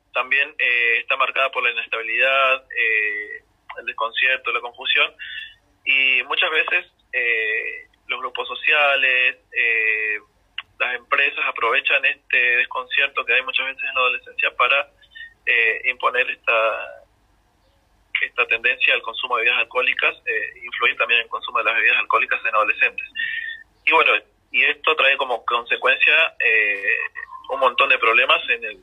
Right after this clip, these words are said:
en cuanto al desarrollo del, de la persona, eh, en cuanto a su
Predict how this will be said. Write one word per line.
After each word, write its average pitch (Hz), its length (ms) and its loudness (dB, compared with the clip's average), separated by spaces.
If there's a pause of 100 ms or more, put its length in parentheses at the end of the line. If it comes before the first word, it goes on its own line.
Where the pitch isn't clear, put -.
(160)
en 117 80 -16
cuanto 117 240 2
al 113 60 2
desarrollo 120 480 4
del, 120 400 0
de - 140 -6
la 110 120 -2
persona, 131 640 2 (800)
eh, 110 500 2 (300)
en - 80 -8
cuanto 110 280 2
a 110 40 4
su 104 560 -2